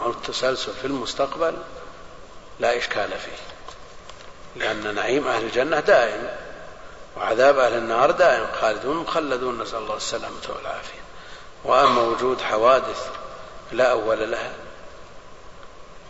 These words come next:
فلا. نعم، ال-، الحوادث والمفعولات،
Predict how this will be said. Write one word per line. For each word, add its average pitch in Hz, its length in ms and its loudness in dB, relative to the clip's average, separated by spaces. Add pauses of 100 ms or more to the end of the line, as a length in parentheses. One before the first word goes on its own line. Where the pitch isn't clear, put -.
(240)
فلا. 107 540 6 (600)
نعم، 135 360 8 (120)
ال-، 110 300 0
الحوادث 117 680 4
والمفعولات، 107 760 4